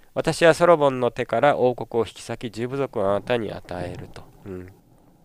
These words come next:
つまり、この出来事、一連の出来事というのは、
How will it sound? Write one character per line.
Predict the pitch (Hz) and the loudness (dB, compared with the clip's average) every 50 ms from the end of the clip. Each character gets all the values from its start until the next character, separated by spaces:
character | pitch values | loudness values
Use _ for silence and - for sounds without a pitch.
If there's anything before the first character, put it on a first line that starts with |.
| _ _ _ _ _ _ _ _ _ _ _ _ _ _ _ _ _ _ _ - _ - - - | _ _ _ _ _ _ _ _ _ _ _ _ _ _ _ _ _ _ _ -20 _ -20 -16 -10
つ | - 214 | -6 -2
ま | 240 220 160 | 2 2 4
り、 | 151 156 143 - | 4 2 0 -2
こ | - 170 180 | -2 -2 0
の | 185 190 190 180 - 160 151 147 | 2 0 0 -2 -4 -10 -6 -2
出 | 185 196 | -2 -2
来 | - 277 240 | -2 0 0
事、 | 254 233 - 190 170 | 0 2 2 0 -4
一 | - 160 - 208 214 | -4 -6 -4 0 2
連 | 233 226 | 4 4
の | 233 226 | 4 2
出 | 202 214 | 2 0
来 | - 254 | 0 0
事 | - 220 - - 170 | 0 0 0 0 -2
と | - - 127 | 0 0 -2
い | 123 117 | 0 0
う | 110 | 0
の | 107 113 123 | 0 2 4
は、 | 135 135 123 117 104 - - | 6 6 6 4 2 -2 -6